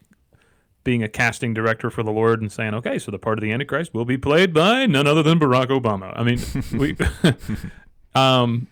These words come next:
Speaker 1: this is up to the Lord, but it does seem very clear that the book of Daniel, the book of Revelation, speaks of seven years of suffering, seven years of, um, a figure that will be some sort of a false Messiah ruling and reigning.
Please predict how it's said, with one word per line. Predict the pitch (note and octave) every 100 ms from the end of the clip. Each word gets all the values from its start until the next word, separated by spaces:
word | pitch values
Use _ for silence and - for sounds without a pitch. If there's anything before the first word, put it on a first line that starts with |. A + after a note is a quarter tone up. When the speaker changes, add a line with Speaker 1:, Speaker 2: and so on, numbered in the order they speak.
| -
Speaker 1:
this | D3+ -
is |
up | C3+
to | -
the | B2
Lord, | A#2 A#2 A#2+ A2
but | A2+ B2+
it | -
does | F#3 G#3+
seem | - G#3
very | C3+ B2
clear | B2+ - B2+ G#2+ C3 - _ _ _ _ _ _ -
that | B2 B2
the | B2
book | A#2+
of | A#2+
Daniel, | A#2+ A#2 A#2 A2+
the | G#2+
book | G2+
of | G#2
Revelation, | G2+ G#2 G#2+ A2+ - G#2+ G#2+ -
speaks | - - A#2+ G#2+
of | - G#2
seven | - C3 C3
years | B2+ A#2+
of | A#2+
suffering, | - A2 - G#2+ G#2+ - _ _ _ _ _ _ _ _ _
seven | - - C3 B2+
years | B2 A#2+ A#2+ A#2
of, | - A2 G#2+ G#2 G#2 - _ _ _
um, | G#2+ G#2+ G2+ G2 G2 G#2 _ _ _ _ _ _ _ _ - - _ _ -
a | A#2+
figure | A#2 - C3 A#2+ A#2 A#2 A2
that | - G#2+
will | A2 G#2+
be | A2
some | - A#2
sort | - A2+
of |
a | G#2+
false | G2 A2+ G#2 -
Messiah | A2 - G#2+ G#2 G#2 G2+
ruling | A2+ A2 G#2+
and | G2+
reigning. | G#2 G2+ G2+ G2+